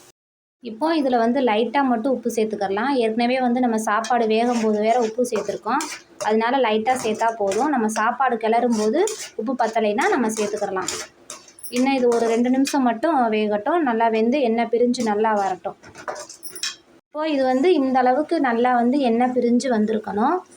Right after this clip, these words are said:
இந்த ஸ்டேஜ்ல நம்ம லாஸ்டா வந்து லைட்டா ஒரு நாலு சொட்டு லெமன் மட்டும் பிழிஞ்சு விட்டுக்கிறலாம். இது வந்து ஆப்ஷனல் தான், நம்மளோட விருப்பம்தான்.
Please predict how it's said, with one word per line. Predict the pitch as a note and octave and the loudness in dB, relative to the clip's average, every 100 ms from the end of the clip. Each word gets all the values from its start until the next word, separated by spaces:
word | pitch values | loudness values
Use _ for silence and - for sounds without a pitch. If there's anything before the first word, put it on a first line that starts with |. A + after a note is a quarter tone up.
| - - - | -20 -12 -2
இந்த | B3+ C4 | 0 0
ஸ்டேஜ்ல | C4 C#4 D4 D4 | 0 0 2 2
நம்ம | C4 A3+ | 2 2
லாஸ்டா | A3 A#3 C#4 D#4 C4 | 0 0 0 0 0
வந்து | A3+ A#3 D#4 G#4 - - - - | 0 2 0 0 -4 -18 -20 -4
லைட்டா | A3 B3 B3+ D4 | 0 0 2 2
ஒரு | C4+ A#3 | 2 2
நாலு | A3 A3+ A#3 | 2 2 0
சொட்டு | A#3+ A#3+ C#4+ | 0 -2 0
லெமன் | B3 A3+ B3+ C4 | 0 2 2 2
மட்டும் | B3 - B3 | 0 -2 -2
பிழிஞ்சு | A#3+ A#3+ A#3+ | 0 2 2
விட்டுக்கிறலாம். | A3 G#3+ G#3 G#3 D4 D#4+ - - - A#3 | -2 -4 -2 -2 -4 -6 -16 -20 -12 -2
இது | A#3 | 0
வந்து | B3 C4 A3+ | 2 2 0
ஆப்ஷனல் | B3+ - D4+ C4 A3+ | -2 0 0 2 2
தான், | B3+ E4+ E4 - - - - - | 0 -2 -4 -12 -20 -20 -20 -6
நம்மளோட | A3 A#3+ B3+ B3 | 0 2 4 4
விருப்பம்தான். | B3 B3+ C4 A#3 A3 C#4 | 2 0 0 0 0 -2